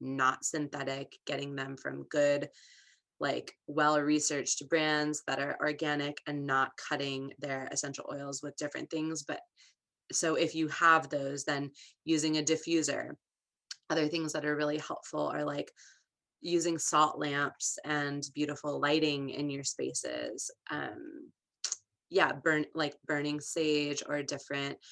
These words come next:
resins, or if you are going to use incense, same thing. Like, the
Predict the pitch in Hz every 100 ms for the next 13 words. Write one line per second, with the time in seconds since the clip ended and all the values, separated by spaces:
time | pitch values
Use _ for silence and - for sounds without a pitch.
0 | - - _ - 151 147 147 139 143 139
1 | 139 - - 151 143 143 139 143 151 -
2 | 147 147 147 147 139 147 143 - 139 143
3 | 139 - - 170 143 139 131 151 123 135
4 | 123 127 - - _ _ -